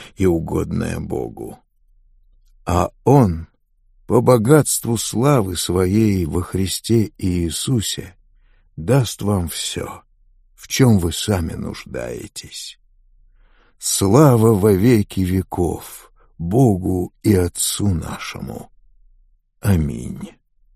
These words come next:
Привет мой всем, кто из народа Божия во Христе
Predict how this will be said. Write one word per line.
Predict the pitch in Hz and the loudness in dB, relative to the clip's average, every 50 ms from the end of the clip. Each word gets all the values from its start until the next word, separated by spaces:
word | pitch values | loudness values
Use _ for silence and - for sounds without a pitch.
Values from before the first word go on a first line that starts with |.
| _ _ _ _ _ _ _ _ _ _ _ _ _ _ _ _ _ | _ _ _ _ _ _ _ _ _ _ _ _ _ _ _ _ _
Привет | - 98 104 123 123 123 156 170 156 - 117 | 2 4 6 6 8 8 8 8 8 8 6
мой | 120 127 127 123 120 | 6 8 8 8 6
всем, | 101 - - - 147 165 160 147 135 113 | 4 2 2 4 6 8 8 8 6 4
кто | - - - 127 123 | 0 0 4 6 6
из | 123 120 110 95 | 8 6 6 4
народа | 90 107 110 104 113 131 127 110 98 107 104 | 4 6 6 6 8 6 6 6 6 6 4
Божия | 98 92 110 143 143 127 107 101 110 107 104 101 | 6 6 6 6 6 6 6 6 4 6 6 6
во | 95 98 98 | 6 4 2
Христе | - - 98 92 90 - - - - - 107 101 90 | 2 0 -2 -2 -2 -4 -6 -4 0 2 2 2 2